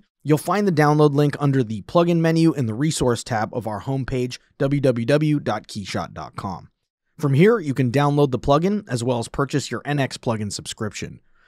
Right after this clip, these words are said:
Note that the N X plugin is the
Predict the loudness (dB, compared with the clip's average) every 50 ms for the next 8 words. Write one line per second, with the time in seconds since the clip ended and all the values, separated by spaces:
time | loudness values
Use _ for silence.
0 | _ _ _ -2 2 4 4 4 2 2 0 0 0 0 -4 -10 -8 -6 -2 0
1 | 2 2 2 0 -2 -2 0 0 2 2 0 0 2 6 8 8 10 8 6 0
2 | -4 -6 -6